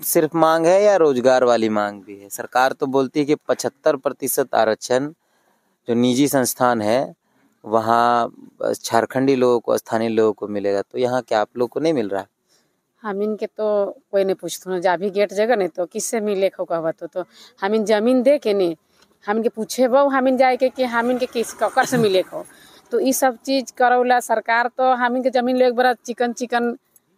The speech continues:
Speaker 2: बोल लो, बना लो, आप के कर से ले लो, उसे कर कोई guarantee ना को। हम तो दे नखी के आईआईएम के जमीन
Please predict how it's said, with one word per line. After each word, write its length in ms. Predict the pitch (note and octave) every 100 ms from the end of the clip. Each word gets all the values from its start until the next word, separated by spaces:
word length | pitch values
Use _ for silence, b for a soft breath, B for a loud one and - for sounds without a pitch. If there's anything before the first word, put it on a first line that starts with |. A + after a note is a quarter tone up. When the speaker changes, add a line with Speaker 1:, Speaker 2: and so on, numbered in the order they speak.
| _ _ _
Speaker 2:
बोल 220 | F#3+ G#3
लो, 340 | G#3+ A3+ A3 G#3+
बना 400 | F#3 G3+ G3+ G3+
लो, 140 | G3+
आप 340 | G#3 G#3 G3 -
के 120 | G#3
कर 180 | - C#4+
से 120 | C4+
ले 60 |
लो, 100 | C4+
उसे 140 | C4 C#4
कर 100 | A#3+
कोई 140 | B3
guarantee 400 | A3 G#3+ G3+ G#3+
ना 100 | G#3
को। 100 | G3+
हम 220 | G#3 A3
तो 140 | B3 B3
दे 140 | A#3
नखी 320 | B3 - A#3+
के 100 | A3+
आईआईएम 440 | A3 G#3 G#3 A3 G#3+
के 100 | G#3+
जमीन 340 | G3+ G3 B3